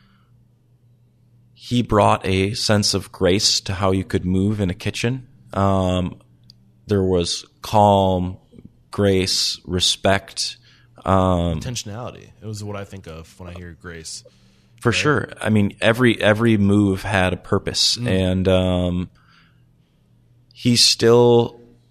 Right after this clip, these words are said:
Speaker 1: y-, you look at him, I mean, he was perfectly, perfectly groomed every day, like, slicked back, silver hair. He looked just like Ducasse. Um,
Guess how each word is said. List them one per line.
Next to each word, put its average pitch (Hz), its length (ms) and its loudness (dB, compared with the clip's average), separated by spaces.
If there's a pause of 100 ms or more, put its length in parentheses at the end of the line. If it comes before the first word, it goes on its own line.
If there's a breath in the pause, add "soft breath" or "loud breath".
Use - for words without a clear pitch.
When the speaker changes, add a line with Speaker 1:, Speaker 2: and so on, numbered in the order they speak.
(120)
Speaker 1:
y-, - 140 -20
you 151 420 -4
look 151 140 4
at 123 100 4
him, 110 60 4
I 110 60 4
mean, 104 120 2
he 113 80 2
was 107 160 0 (1080)
perfectly, 120 500 0
perfectly 120 640 0
groomed 101 480 2
every 95 240 0
day, 92 300 2
like, 90 260 -2
slicked - 380 -2
back, 92 240 -2
silver 98 340 0
hair. 92 340 0
He 95 140 -6
looked 101 240 0
just 117 220 0
like 95 160 -2
Ducasse. - 680 -2
Um, 90 420 0